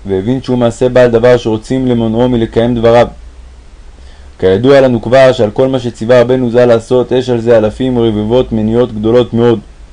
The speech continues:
בפרט על דבר גדול כזה שחיי רבנו ז"ל היו תלויים בזה. וציווה רבי שמעון להניח אותו על העגלה לנסוע לברסלב,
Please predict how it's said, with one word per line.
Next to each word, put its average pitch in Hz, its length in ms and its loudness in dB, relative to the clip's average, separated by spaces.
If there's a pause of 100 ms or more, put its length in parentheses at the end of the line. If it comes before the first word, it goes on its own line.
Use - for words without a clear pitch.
(720)
בפרט 131 380 0
על 120 60 0
דבר 117 240 2
גדול 120 360 0
כזה 123 300 0
שחיי 120 400 0
רבנו 127 300 0
ז"ל 120 180 2
היו 120 120 2
תלויים 123 300 -4
בזה. 110 220 -2 (1400)
וציווה 110 420 2
רבי 123 140 0
שמעון 131 340 -2
להניח 127 380 0
אותו 120 200 0
על 123 160 4
העגלה 110 440 4
לנסוע 123 360 2
לברסלב, 120 500 0